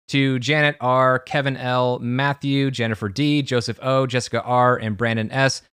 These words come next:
They are some of the patrons over at patreon dot com slash Marvel Studios News who support the show, and their contributions allow us to make all kinds of additional content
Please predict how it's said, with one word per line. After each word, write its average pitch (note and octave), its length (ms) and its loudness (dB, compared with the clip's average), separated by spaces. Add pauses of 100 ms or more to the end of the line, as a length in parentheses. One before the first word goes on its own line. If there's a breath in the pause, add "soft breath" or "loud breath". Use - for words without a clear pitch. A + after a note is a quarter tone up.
(160)
They D#3 120 4
are D#3+ 80 4
some D#3+ 140 0
of D3 40 -2
the C#3+ 60 0
patrons C#3+ 440 -2
over C#3+ 260 2
at B2 80 -4
patreon C3 480 -2
dot B2+ 220 0
com B2 420 0
slash A#2+ 400 -2
Marvel A#2+ 220 0
Studios B2 380 -2
News A#2+ 260 -2
who A#2+ 100 -4
support D3 400 0
the C#3+ 60 -4
show, C3+ 420 4 (280 soft breath)
and A#2+ 320 0
their C3+ 280 2
contributions C3 640 -2
allow A#2 240 2
us A2+ 100 -2
to B2 80 -6
make A#2 320 -2
all C#3 220 4
kinds B2+ 320 -4
of A#2 80 -6
additional A#2+ 320 -2
content A#2+ 520 0